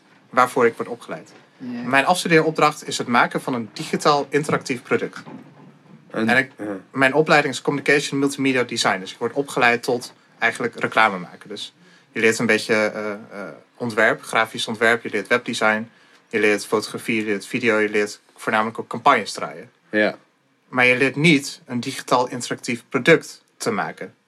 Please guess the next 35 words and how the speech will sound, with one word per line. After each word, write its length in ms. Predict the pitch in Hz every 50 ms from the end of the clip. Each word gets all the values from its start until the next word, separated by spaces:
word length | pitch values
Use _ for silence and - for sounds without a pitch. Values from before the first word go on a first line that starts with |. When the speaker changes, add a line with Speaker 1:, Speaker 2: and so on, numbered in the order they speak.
| _ _ _ _ _ _ _ -
Speaker 1:
Wat 180 | 131 127 123
eigenlijk 420 | - 107 104 - - 123 113 - - _ -
apps 280 | - 147 143 - -
bouwen 340 | - 110 98 92 90 85 85
is. 220 | - - - - _ _ _
En 140 | - 107 107
dan 140 | 101 110 107
trekt 240 | - - 135 - -
ze 80 | -
het 80 | 113 107
heel 160 | 117 127 147
breed. 240 | 139 120 107 117 139
Dan 80 | - -
zegt 180 | - 110 -
ze, 80 | - -
"Nee, 140 | 95 95 104
je 60 | 107
hoeft 160 | 104 107 -
niet 120 | - 117 -
per 80 | - -
se 280 | - 110 107 107 110 -
een 160 | - 113 107
app 200 | 117 117 - _ _ _
te 120 | - - 117
maken." 420 | 98 92 92 98 - 131 143 156 _ _ _ _ _ _ _ _ _ -
Maar 200 | 113 107 110 113
noem 200 | 120 135 147 147
mij 200 | 139 131 131 131
iets 240 | 156 151 151 - -
wat 180 | 131 123 -
een 100 | 127 117
digitaal 380 | 113 135 - - - 135 127 127
interactief 440 | - 123 123 - 120 - - 139 131
product 380 | - 135 113 - 165 165 - 120
is, 220 | 110 117 -